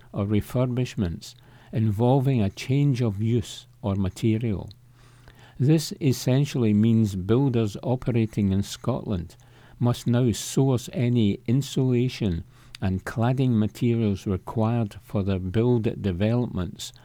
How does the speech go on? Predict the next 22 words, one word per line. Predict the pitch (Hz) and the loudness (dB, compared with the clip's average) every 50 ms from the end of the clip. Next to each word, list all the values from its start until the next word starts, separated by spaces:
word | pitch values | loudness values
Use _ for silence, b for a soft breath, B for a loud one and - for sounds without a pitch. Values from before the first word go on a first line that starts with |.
| B B B | B B B
from | - - 110 101 101 101 101 - - | -4 -2 0 2 2 2 2 0 -4
compliant | - 117 98 90 - - - 104 101 104 110 107 95 - - | -4 -2 -2 -2 -4 -6 -4 -2 -2 0 0 0 0 -2 -6
suppliers. | - - 101 - - - 92 87 90 95 98 92 87 90 - - - - - - - - - - - - - - - - - - - - - - - - - - - - - - B B B B B B B B B B - | -8 -8 -8 -8 -6 -6 -4 -4 -2 -2 -4 -4 -6 -10 -14 -18 -20 -20 -20 -20 -20 -20 -20 -20 -20 -20 -20 -20 -20 -20 -20 -20 -20 -20 -20 -20 -20 -20 -20 -20 -20 -20 -20 -20 B B B B B B B B B B 0
There's | 117 120 120 104 98 | 2 2 2 2 2
no | 123 120 127 147 165 | 2 4 4 2 2
denying | 147 139 151 135 127 120 127 123 120 104 87 82 80 - B B B B B B | 0 0 -2 -2 0 0 0 0 0 0 -2 -4 -6 -10 B B B B B B
these | 113 113 131 143 139 120 113 | 0 2 2 4 4 2 2
regulations | 127 - 117 107 110 110 127 135 123 117 117 113 107 113 120 - - 104 95 87 80 - - B B B B B B | 0 0 0 0 2 0 0 2 0 0 2 2 0 0 -2 -2 -4 -4 -4 -4 -6 -10 -18 B B B B B B
are | - 110 113 | -4 -2 0
an | 117 107 107 107 | 2 2 2 2
extremely | 107 107 - - - - - 135 120 135 151 156 151 147 131 | 2 0 -2 -8 -10 -4 0 2 2 4 4 4 2 2 0
positive | 110 - - - 127 123 127 127 156 139 - - 120 98 - | -2 -4 -6 -2 2 2 2 2 2 -2 0 0 -2 -4 -4
step | - - - - - 123 120 92 - - - - B B B B B B - | -8 -12 -6 -4 -2 -2 -2 -2 -4 -8 -16 -20 B B B B B B -2
towards | - 117 113 120 117 107 - | 0 2 2 2 0 -2 -4
helping | - - 135 156 147 - 151 139 120 | -4 -2 -2 -2 0 0 0 0 0
to | - - 123 - | 0 0 -2 -2
protect | - - 110 101 - - 139 123 120 - - - | 0 -2 -4 -2 -2 -2 -2 -2 -2 -6 -8 -2
people | - 135 - - 123 92 82 | -2 -2 0 2 0 0 0
from | - - 120 107 98 | -2 -2 -2 0 0
a | 98 92 | 0 -2
similar | - - - - 135 143 143 139 127 117 | -4 -6 -2 0 0 2 2 0 -2 -4
tragedy | - - - - 120 113 120 107 110 110 101 87 85 80 | -6 -8 -4 -2 0 0 0 0 0 -2 -2 -2 -4 -8